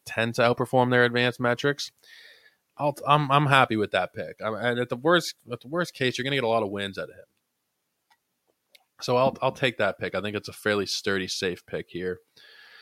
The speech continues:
Um, so we had Michael Conforto, Yainer Diaz, Lars Nootbaar, Bryce Elder to yours truly, and then Brandon Drury and Kenta Maeda. Kenta Maeda is an interesting one, too. I should have taken a look at him there. It's just this format is very hard to, you know, you'll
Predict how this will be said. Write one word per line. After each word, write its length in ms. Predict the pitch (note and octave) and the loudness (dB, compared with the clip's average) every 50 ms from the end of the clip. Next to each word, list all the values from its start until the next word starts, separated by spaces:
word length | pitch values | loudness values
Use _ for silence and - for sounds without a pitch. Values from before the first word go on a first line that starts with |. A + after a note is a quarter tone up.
| - _ _ _ - | -20 _ _ _ -6
Um, 320 | - A2+ A#2 A#2+ A#2+ B2 A#2 | -4 0 0 0 0 -2 -4
so 120 | - B2+ | -4 -2
we 100 | A#2+ A#2 | 2 4
had 140 | A#2 A2+ A2 | 4 4 4
Michael 360 | A2+ A#2+ B2+ - - - A#2 | 2 0 -2 -2 -4 -6 -8
Conforto, 640 | - - - C#3+ C#3+ C#3+ C#3+ C#3+ C#3 C3 A2 A2+ A2 - G2 | -4 0 4 4 6 8 8 8 6 4 0 -8 -16 -14 -10
Yainer 340 | F#2 A2+ A#2 A#2 A2+ G#2 | -6 -6 -4 -4 -4 -4
Diaz, 580 | G#2+ A#2 A#2 A#2 A#2 A#2 A2+ A2+ G#2+ G2+ - - _ _ _ _ _ _ _ _ _ _ _ _ | -2 2 4 6 6 6 6 4 2 0 -4 -8 _ _ _ _ _ _ _ _ _ _ _ _
Lars 260 | - A#2 A2+ A2 G2 - | 0 0 2 2 0 -2
Nootbaar, 440 | A#2 A#2 - - A2+ G#2+ G#2 G2 | -6 -6 -2 0 0 0 0 -2
Bryce 280 | - A2+ A2 G#2+ G2 - - | -2 0 0 0 -2 -4 -2
Elder 320 | - G#2+ A2 A2 A2 G#2+ G2+ | -2 0 0 2 2 0 0
to 160 | - - G#2 | -2 -2 -2
yours 220 | G2+ G2+ F#2+ - | -2 -2 -2 -4
truly, 420 | - - - A2 G#2+ G#2 G#2 F#2+ - | -6 -6 -4 -4 -2 -2 -4 -4 -4
and 140 | G2 G2 | -6 -6
then 100 | G2+ G2+ | -6 -8
Brandon 340 | G#2 - G#2 G#2+ G#2 G#2 G#2 | -6 -4 -4 -2 -2 -4 -6
Drury 400 | G2 G2+ A2+ C3+ C3+ C3+ C3+ B2+ | -6 -2 0 0 2 2 0 -2
and 120 | A2+ G2+ - | -4 -8 -8
Kenta 280 | - B2+ A#2+ - A#2 | -8 -8 -6 -6 -4
Maeda. 600 | G#2+ G#2+ G#2+ G2+ G2+ G#2 G#2 G#2 G2+ F#2+ F2+ F2+ - _ _ _ _ _ _ _ _ _ _ _ _ _ - | -2 -2 -2 0 -2 -2 -2 -2 -2 -2 -4 -6 -10 _ _ _ _ _ _ _ _ _ _ _ _ _ -12
Kenta 120 | F3+ F3 | -6 -4
Maeda 240 | E3 D3 C#3 C#3 C#3 | 0 0 2 2 0
is 100 | C3 A2 | 0 -2
an 80 | A#2 | -2
interesting 320 | A2+ A2 A2 A2 - A2 G#2 | -4 -4 -4 -6 -8 -8 -4
one, 200 | G2+ G2+ G2 F#2+ | -4 -4 -4 -4
too. 280 | - - - G#2 G2+ | -6 -6 -4 -2 -2
I 80 | F#2+ F#2+ | -2 -2
should 200 | F#2 - A#2 A2 | -4 -6 -10 -14
have 80 | - - | -16 -14
taken 260 | - A2 G2+ G2+ F#2+ | -12 -12 -10 -8 -6
a 60 | F#2 | -6
look 180 | F#2+ F#2+ F#2 G2 | -4 -4 -6 -6
at 40 | |
him 140 | F#2+ G2 F#2+ | -8 -8 -6
there. 180 | F#2+ F#2+ F#2+ F#2+ | -4 -2 -2 -2
It's 220 | G2 G2 - - | -4 -6 -8 -12
just 160 | - D#3+ - | -14 -12 -10
this 140 | - C#3 - | -10 -10 -10
format 400 | - - - E3 E3 D3+ C3 A#2 | -8 -6 -4 -2 0 2 2 0
is 100 | G#2 F#2+ | 0 -2
very 480 | G2 G2 G#2 A2+ B2+ C3 C3 B2+ A#2 G#2+ | -6 -10 -8 -4 0 0 2 2 0 -2
hard 480 | F#2+ - - - A2 A2 A2 A2 G#2 | -4 -4 0 2 4 4 4 2 0
to, 140 | - - G#2 | -2 -6 -4
you 100 | G2 G2 | -4 -4
know, 120 | G2 F#2+ F#2 | -4 -6 -6
you'll 260 | G2+ A2 A2+ A2 | -6 -6 -8 -8